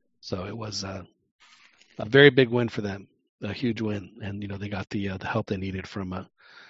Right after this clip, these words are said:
I mean, Andres Cantor called, I don't know which, which goal he called more passionately: the Korea goal, uh, in the game yesterday, or the, uh,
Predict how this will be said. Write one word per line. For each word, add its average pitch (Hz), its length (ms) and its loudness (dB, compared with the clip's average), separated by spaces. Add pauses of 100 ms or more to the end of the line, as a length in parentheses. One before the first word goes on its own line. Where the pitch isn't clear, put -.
(240)
I 117 40 2
mean, 123 120 6
Andres 139 260 8
Cantor 143 340 6
called, 127 240 6
I 131 40 12
don't 147 80 8
know 139 60 8
which, 135 120 8
which 127 280 4
goal 123 240 6
he 123 80 2
called 123 440 6 (720)
more 131 160 6
passionately: 127 600 6
the 107 100 0
Korea 135 400 8
goal, 139 460 6 (100)
uh, 117 140 2
in 127 260 0
the 123 60 2
game 131 280 4
yesterday, 131 540 4 (500)
or 117 220 0
the, 113 300 2
uh, 101 260 -2